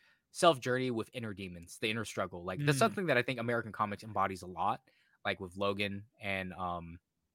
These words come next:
Speaker 1: who else was I thinking of?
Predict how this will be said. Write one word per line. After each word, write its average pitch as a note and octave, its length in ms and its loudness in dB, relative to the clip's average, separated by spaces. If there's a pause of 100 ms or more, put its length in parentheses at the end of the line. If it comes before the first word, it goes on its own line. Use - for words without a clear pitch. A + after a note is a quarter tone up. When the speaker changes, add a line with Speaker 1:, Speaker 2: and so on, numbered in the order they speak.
(2000)
Speaker 1:
who - 160 -2
else F2+ 200 -2
was F#2+ 180 -6
I - 20 -10
thinking F2+ 280 -10
of? E2+ 140 -10